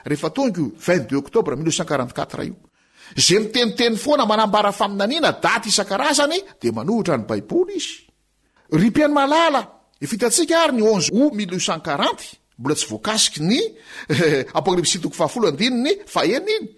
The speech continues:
ka tsy nahagaga Josialitsy. Raha toa ka nahita marina hoe onze août mille huit cent quarante fiafaran'ny Empire Turc, ny Empire Ottoman zany. Ry mpiaino malala, tamin'ny mille huit cent quarante-quatre tsy misy andro intsony.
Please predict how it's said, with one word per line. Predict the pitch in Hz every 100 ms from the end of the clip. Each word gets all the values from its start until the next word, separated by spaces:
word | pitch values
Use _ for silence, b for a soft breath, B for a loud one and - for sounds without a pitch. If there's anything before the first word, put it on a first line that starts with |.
| b b
ka | - 254 - -
tsy | - 196
nahagaga | - - 254 277 185
Josialitsy. | 139 147 117 123 170 494 - - - B B B B
Raha | 175 185
toa | 349 339
ka | 311 339 - -
nahita | 131 160 165 156
marina | 202 262 277 277
hoe | - 240
onze | 190 120
août | 226 277
mille | 196 170
huit |
cent | - 156
quarante | 151 254 220
fiafaran'ny | 170 160 190 175 220 - -
Empire | 135 - 240 247 269 -
Turc, | 269 294 - - -
ny |
Empire | 143 196 165
Ottoman | 160 156 254 262
zany. | - - - _ B B B B B B
Ry | 131
mpiaino | 139 180
malala, | 165 170 185 131 b b _
tamin'ny | 123 120 123
mille | 233 220
huit | 196
cent | 214
quarante-quatre | 208 190 185 196 196 190 196 -
tsy | - 170
misy | 185 -
andro | 170 165 160
intsony. | 160 - 190